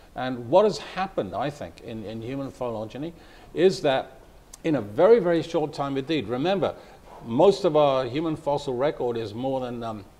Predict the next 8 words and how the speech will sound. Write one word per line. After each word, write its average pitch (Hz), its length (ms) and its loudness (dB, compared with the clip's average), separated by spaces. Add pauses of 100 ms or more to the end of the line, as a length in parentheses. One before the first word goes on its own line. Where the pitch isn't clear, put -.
(240)
a 110 40 -10
hundred 127 300 -6
thousand 117 420 -6
years, 110 280 -8
uh, 101 80 -6 (640)
old, 165 480 0 (380)
but 156 220 0
that 135 260 0